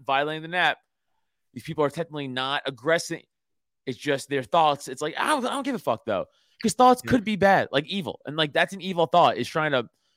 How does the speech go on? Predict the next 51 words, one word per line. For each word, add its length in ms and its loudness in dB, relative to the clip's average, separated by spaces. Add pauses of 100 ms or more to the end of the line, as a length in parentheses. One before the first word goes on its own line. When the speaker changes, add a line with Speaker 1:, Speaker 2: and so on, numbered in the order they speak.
(160)
Speaker 1:
change 380 0
a 60 -4
child's 560 4
anatomy. 540 -2 (120)
I 120 4
don't 100 2
know. 180 6 (320)
Am 80 -6
I 100 2
alone 260 2
in 80 -4
this? 240 -6
<laughs> 260 -6
Like, 120 4
I 100 2
feel 260 0
like 120 2
I'm 100 -2
not 140 6
alone 240 2
in 120 -6
this. 160 -2
And 480 -10
Speaker 2:
Yeah. 160 -4
Speaker 1:
feeling 300 -4
that, 240 -2
like 240 -8
Speaker 2:
And 140 2
it's 360 -6
also, 300 2
like, 260 0
the 220 4
using 400 -2
the 80 -2
power 340 4
of 100 0
the 100 -4
state 380 -2
to 140 -2
do 260 -2
certain, 460 -4
to 120 -4
do 200 -2
things. 240 -6 (720)
So 160 0
when 140 2
I 80 2
first 260 0
got 100 2
into 180 -2
libertarianism, 920 0